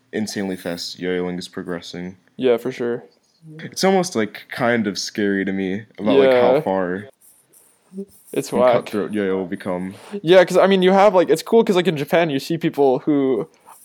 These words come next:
Speaker 2: are all, like, at, like, very, like, similar skill level, all just, like, battling it out for the title. And it's cool. Cool to see.
Speaker 1: Yeah, and I th-, I think over time that margin will get, like, thinner and thinner.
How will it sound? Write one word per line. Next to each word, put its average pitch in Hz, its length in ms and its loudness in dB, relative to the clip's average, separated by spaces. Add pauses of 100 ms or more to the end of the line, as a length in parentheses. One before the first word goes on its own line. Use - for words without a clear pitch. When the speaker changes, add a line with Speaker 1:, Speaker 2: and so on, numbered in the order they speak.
(180)
Speaker 2:
are 147 200 6
all, 156 200 10
like, 143 180 6
at, 110 80 4
like, 135 160 2
very, 147 220 6
like, 131 160 4
similar 139 360 0
skill 131 300 0
level, 123 240 4
all 113 180 4
just, 131 140 -4
like, 135 160 -2
battling 127 400 2
it 113 80 -4
out 117 280 2
for 127 500 -2
the 139 100 0
title. 123 580 0 (880)
And - 80 -12
it's 120 140 -12
cool. 120 460 -4
Cool 135 120 -4
to 127 80 -6
see. 123 240 -10 (140)
Speaker 1:
Yeah, 113 220 0
and 120 120 0
I 113 60 0
th-, - 180 -18
I 123 80 0
think 135 200 -4
over 104 200 0
time 95 300 -4
that 85 180 -4
margin 90 440 -4
will 90 100 -4
get, 87 340 -8
like, 90 180 -10
thinner 92 480 -4
and 90 180 -8
thinner. 90 420 -8